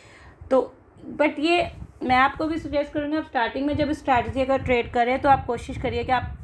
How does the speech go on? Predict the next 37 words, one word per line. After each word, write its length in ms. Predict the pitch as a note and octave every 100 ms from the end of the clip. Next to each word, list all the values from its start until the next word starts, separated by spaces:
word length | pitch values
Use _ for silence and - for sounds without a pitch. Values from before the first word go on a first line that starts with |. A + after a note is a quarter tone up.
| -
अ, 80 |
second 340 | A3+ A#3 B3+ A#3+
target 300 | A#3+ A#3 G#3+
पे 60 |
अपना 240 | A3+ A3+ A#3
trade 340 | A#3 A#3 A3+
close 240 | A3 G#3 G#3+
कर 140 | B3
लीजिए। 260 | A#3+ C4 E4
पर 160 | D4
अगर, 300 | B3 A3 B3 B3 - - - -
क्योंकि 180 | B3
मैं 180 | C#4+ B3+
तो 80 | C4+
smart 320 | C#4 B3+ A#3
data 240 | B3+ B3+ C4
की 140 | C4
help 220 | A#3+ G3+ A#3
लेती 220 | A#3 C4+
हूँ 80 | C4+
और 40 |
मेरी 140 | B3+
practice 460 | B3+ A#3+ G#3+ A3+ B3
है, 80 | C#4+
तो 100 | C#4+
मैं 220 | B3 A#3
काफ़ी, 280 | A#3 A3 -
कई 140 | A#3+
बार 180 | A3+ A#3+
ये, 180 | B3+ B3+
अ, 260 | - - G3
trail 340 | - A3 A3+
करती 320 | A#3 A3 -
हूँ 100 | A#3+
अपने 160 | A3+ A#3
profit 480 | A#3 A3 - A#3
को। 100 | -